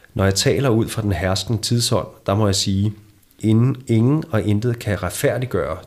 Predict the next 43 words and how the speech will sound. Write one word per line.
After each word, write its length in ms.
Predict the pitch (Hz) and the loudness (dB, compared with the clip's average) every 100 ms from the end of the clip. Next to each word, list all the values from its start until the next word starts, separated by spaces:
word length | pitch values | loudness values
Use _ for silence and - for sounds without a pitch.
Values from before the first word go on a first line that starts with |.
| - | 0
det, 100 | 101 | 2
jeg 100 | 101 | 2
nu 140 | 98 | 2
må 140 | 98 95 | 2 0
forkynde 400 | 95 104 101 101 | -4 -8 -6 -6
til 160 | 92 | -8
jer. 140 | 85 85 - - - - - - | -8 -10 -14 -20 -20 -20 -14 -8
Retfærdiggørelse 840 | 92 - 92 80 - 85 73 - | -4 0 0 -2 -2 -2 -2 -2
er 100 | 73 | -2
mig 120 | 87 | -2
overflødig, 640 | 76 87 - 117 110 110 - - - _ - | -2 -2 -4 -4 -2 -4 -8 -14 -20 _ -6
da 60 | 92 | -2
jeg 80 | 87 | 0
ikke 100 | 95 | 0
har 80 | 107 | 0
noget 240 | 92 90 | 0 0
valg. 240 | 85 - - - - - | -2 -2 -8 -20 -18 -4
Jeg 160 | 101 | 2
må. 360 | 98 101 - - - - - - - - - - | 4 2 0 -6 -10 -18 -20 -20 -20 -20 -20 -8
Jeg 100 | 101 | 0
har 80 | 104 | 2
lært, 360 | 98 110 92 - | 2 2 2 -2
at 160 | - 101 | -4 -2
der 160 | 104 120 | 0 2
ud 100 | 117 | 2
over 200 | 85 87 | 2 2
den 140 | 104 | 0
herskende 460 | 82 98 - 117 107 | 0 0 0 -4 -2
tidsånd 500 | 120 117 - 101 - - | -2 -2 0 -2 -4 -4
er 100 | 101 | 0
en 100 | 98 | 0
anden 280 | 90 95 117 - | 2 0 0 0
ånd 160 | 98 - | -4 -2
i 120 | 101 | -4
værk, 340 | 92 87 95 - - - - - - - | -2 -2 -4 -8 -20 -20 -20 -20 -20 -2
nemlig 340 | 110 101 107 | 2 2 2
den, 180 | 95 - | 0 -2
der 60 | 95 | -4
behersker 500 | 95 90 90 - 101 | -2 -2 -2 -4 -6
dybet 480 | 113 110 107 101 - | -4 -4 -4 -6 -4
i 100 | 90 | -4
alt 260 | 67 - | -4 -4
nutidigt. 580 | 101 95 - - - | -4 -2 -4 -6 -12